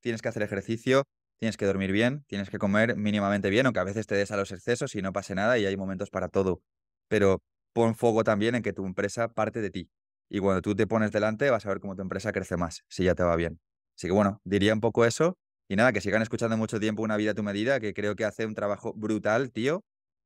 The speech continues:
Po-, conozco pocos podcasts, eh, con entrevistas de tan largas, de tantas horas, con esta profundidad. A mí me han entrevistado muchos años en distintos sitios y nunca o casi nunca te diría que el entrevistado,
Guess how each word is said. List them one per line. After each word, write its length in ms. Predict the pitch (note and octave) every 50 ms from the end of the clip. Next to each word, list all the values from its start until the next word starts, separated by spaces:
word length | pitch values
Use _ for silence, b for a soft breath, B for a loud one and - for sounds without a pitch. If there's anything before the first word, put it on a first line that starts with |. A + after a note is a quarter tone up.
| _ _ - F#2 - -
Po-, 180 | - A2+ G2+ _ _
conozco 320 | - G#2+ F#2+ A#2 - D#3+ A#2+
pocos 260 | B2+ B2 A#2+ B2 -
podcasts, 560 | - B2 C3 - - - A2+ A2+ A2 - -
eh, 160 | G#2+ - A2
con 140 | - A2 G#2+
entrevistas 720 | G#2+ G#2 G2 G#2+ G#2+ A2 A2 - - A2 G#2 G#2 G2+ -
de 160 | - G#2+ G#2 G2+ _ _
tan 240 | - G#2+ A#2 A2+ G#2+
largas, 400 | G#2 A2 A#2 B2 A2 A2+ A2 G#2+
de 80 | G#2+ F#2+
tantas 280 | G#2 G#2+ G#2 A2 -
horas, 180 | A#2+ A2+ A#2 A2+
con 140 | A#2 G#2 G2+
esta 180 | G2+ - - G2+
profundidad. 580 | F#2+ G#2 - - G#2+ G2 F#2+ F#2 G#2 C3 D#3+ _ _ _ _ _ _ _ _ -
A 60 | G#2
mí 60 | G#2+
me 60 | A#2
han 60 | B2 C3
entrevistado 460 | A#2+ C3 C3 B2 - - B2 A#2+ A#2+
muchos 280 | A2+ A2+ A2+ A2 -
años 360 | G#2 G#2+ B2+ C3+ C#3+ C#3 - A#2+
en 80 | G#2+
distintos 360 | G#2+ G#2+ - - G#2+ - A2
sitios 380 | - A2 F#2 G#2 C#3 D#3 - - _ _ _ _ _ _ _ _ -
y 180 | - G2+ G2 G2
nunca 240 | G#2+ B2+ C#3 D3 B2+
o 60 | A2+
casi 240 | A#2 A2+ - A#2 G2+
nunca 240 | G#2 G#2+ G#2+ C3+
te 100 | C3+ -
diría 340 | A#2 G#2+ G2+ F#2+ G#2+ B2+ C#3
que 280 | - - A2+ A2 G#2 _ _ _ _ _ _ _ _ _ _
el 140 | - A#2 A2 A2
entrevistado, 800 | G#2+ A2 G#2+ G#2+ G2+ G2+ F#2+ - - A2 A#2 B2 C#3+ E3+ F#3